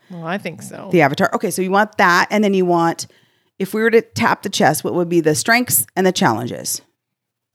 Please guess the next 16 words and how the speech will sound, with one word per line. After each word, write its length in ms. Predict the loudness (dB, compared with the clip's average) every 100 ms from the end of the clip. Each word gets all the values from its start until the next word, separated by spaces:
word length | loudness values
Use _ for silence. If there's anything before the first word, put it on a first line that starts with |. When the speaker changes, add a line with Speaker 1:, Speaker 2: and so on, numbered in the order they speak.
| -6
Speaker 1:
Yes, 360 | 0 0 -2 -4
and 120 | -2
I 100 | 0
want 260 | 2 0
you 120 | 0 0
to 340 | 0 -2 -8 -4
leverage 360 | -2 -2 -4 -6
your 120 | -10
strengths. 560 | -10 -10 -12 -16 -10 0
Speaker 2:
And 140 | 2
do 80 | 2
we 100 | 0
wanna 240 | 2 0
think 280 | 0 -6 -6
about 340 | 0 2 2 0
who's 460 | -8 -6 -4 -4